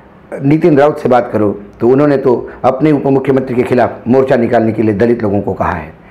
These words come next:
ये है कुल मिला के इस महागठबंधन की अंदरूनी कहानी।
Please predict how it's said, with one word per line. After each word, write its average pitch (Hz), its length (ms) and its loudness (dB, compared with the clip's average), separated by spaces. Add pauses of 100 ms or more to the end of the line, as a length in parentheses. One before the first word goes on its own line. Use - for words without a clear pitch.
(320)
ये 185 140 6
है 170 80 4
कुल 160 220 2
मिला 123 200 2
के 110 260 -2 (240)
इस 120 120 -2
महागठबंधन 117 640 2
की - 140 0
अंदरूनी 113 300 0
कहानी। 87 300 -6